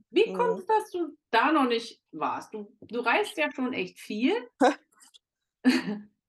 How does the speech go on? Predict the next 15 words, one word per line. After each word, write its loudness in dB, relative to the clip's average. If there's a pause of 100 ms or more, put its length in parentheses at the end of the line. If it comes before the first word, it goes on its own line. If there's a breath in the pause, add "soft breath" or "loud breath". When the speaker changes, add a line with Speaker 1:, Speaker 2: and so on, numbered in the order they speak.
Speaker 1:
Aber 4
Speaker 2:
Es 6
hat 6
sich 4
Speaker 1:
dahin 8
noch 8
Speaker 2:
einfach, 4
Speaker 1:
nicht. 2 (600)
Speaker 2:
ne, 8
Antarktis 0
hat -8
sich -16
noch -4
nicht, -6
äh, -8